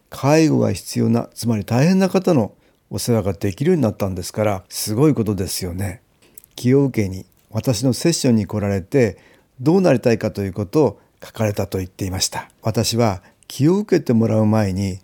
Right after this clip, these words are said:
自己申告で気になることなど書いてもらうようにしています。気になることというのは何でもいいんです。例えば、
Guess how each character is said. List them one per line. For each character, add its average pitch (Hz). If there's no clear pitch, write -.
自 117
己 135
申 143
告 -
で 95
気 -
に 165
な 196
る 175
こ 123
と -
な 101
ど 92
書 127
い 117
て 113
も 101
ら 104
う 110
よ 107
う -
に 92
し -
て 92
い 85
ま 90
す。 -
気 -
に 160
な 175
る 170
こ -
と 117
と 101
い 95
う 95
の 92
は 101
何 160
で 165
も 151
い 135
い -
ん 101
で 90
す。 -
例 190
え 196
ば、 143